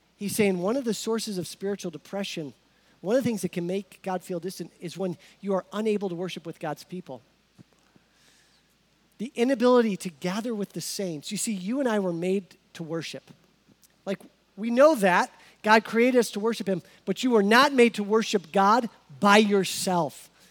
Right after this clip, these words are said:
You and I were made to worship God in community. That's why we gather together. We start our whole worship service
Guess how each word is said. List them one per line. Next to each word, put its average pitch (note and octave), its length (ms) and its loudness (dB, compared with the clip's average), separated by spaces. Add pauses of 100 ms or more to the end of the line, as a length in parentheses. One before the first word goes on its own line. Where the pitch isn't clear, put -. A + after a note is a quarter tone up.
(320)
You A3+ 240 2
and B3 80 8
I A#3+ 100 8
were G#3 120 6
made A3+ 240 4
to A3 80 -2
worship G#3+ 300 0
God F#3 280 4 (180)
in G#3+ 180 0
community. F#3+ 680 -2 (320)
That's G#3+ 260 4
why A#3+ 120 4
we A3 100 2
gather G#3 260 4
together. G3 240 4
We F#3 100 -2
start A3+ 300 4
our G#3+ 100 4
whole G#3+ 140 2
worship A3 340 0
service F3+ 260 -2